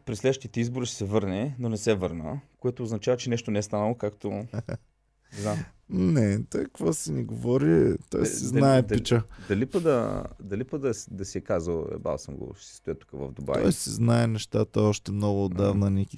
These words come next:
Speaker 2: Него не го,
Speaker 1: Добре.
Speaker 2: не го мисли, че е репчето милото.
Speaker 1: Добре,
Speaker 2: Дай да
Speaker 1: ами,
Speaker 2: видим сега.
Speaker 1: най-ва-, да,
Speaker 2: Ти
Speaker 1: важ-
Speaker 2: кога смяташ, че ще бъдат изборите?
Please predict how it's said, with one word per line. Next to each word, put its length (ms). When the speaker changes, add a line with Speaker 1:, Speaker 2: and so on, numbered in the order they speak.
Speaker 2:
Него 340
не 160
го, 460
Speaker 1:
Добре. 260
Speaker 2:
не 140
го 200
мисли, 340
че 180
е 40
репчето 420
милото. 460
Speaker 1:
Добре, 200
Speaker 2:
Дай 200
да 60
Speaker 1:
ами, 80
Speaker 2:
видим 240
сега. 380
Speaker 1:
най-ва-, 440
да, 440
Speaker 2:
Ти 80
Speaker 1:
важ- 140
Speaker 2:
кога 280
смяташ, 400
че 140
ще 160
бъдат 320
изборите? 520